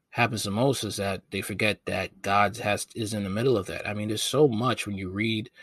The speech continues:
and meditate about the title of husband and wife and the responsibilities. And, like, there is no you anymore. There is no you,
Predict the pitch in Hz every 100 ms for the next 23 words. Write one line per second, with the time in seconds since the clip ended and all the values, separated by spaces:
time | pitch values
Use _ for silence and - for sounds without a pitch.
0 | - _ - 101 110 107 113 104 101 98
1 | 90 - _ - - - 110 110 104 -
2 | 107 104 101 98 104 101 95 90 - 104
3 | 104 - 98 104 98 95 92 92 110 143
4 | 151 135 107 117 107 123 98 156 113 92
5 | 92 90 - _ _ _ _ _ _ _
6 | _ - 104 110 113 107 113 101